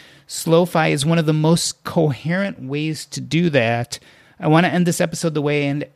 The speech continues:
every episode by asking you what is up next in your life and where can we find you? Jessica, let's start with you. What is going on with you, and how can people get in touch with you if they'd like to?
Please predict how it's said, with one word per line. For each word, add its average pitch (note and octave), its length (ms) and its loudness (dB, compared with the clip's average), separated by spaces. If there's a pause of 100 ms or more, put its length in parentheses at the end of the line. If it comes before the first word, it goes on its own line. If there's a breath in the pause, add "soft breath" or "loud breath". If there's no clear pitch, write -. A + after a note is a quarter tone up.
every E3 300 -2
episode E3+ 320 0
by D#3+ 120 0
asking C#3 340 -2
you C3+ 160 0
what C3+ 180 2
is E3 100 -2
up E3+ 140 -2
next D3+ 300 -4
in E3 120 -2
your D3 120 -2
life C#3+ 320 -2
and C#3 200 -2
where C#3+ 280 0
can D#3+ 220 -4
we C3 120 0
find E3 420 0
you? E3 140 0
Jessica, F3+ 380 0
let's F#3 180 -2
start F3+ 220 -2
with E3+ 180 -4
you. F3 280 2
What B2+ 460 -2
is F#3 200 -2
going E3+ 240 2
on D#3 180 2
with F3 160 0
you, F3 240 2
and D3+ 220 -6
how F#3 160 0
can D#4 200 0
people B3+ 300 0
get G3+ 120 -2
in F#3 80 -4
touch F#3 220 0
with F3+ 140 -2
you E3+ 140 2
if C#3+ 80 -2
they'd D#3 100 2
like A2+ 280 -2
to? - 180 -16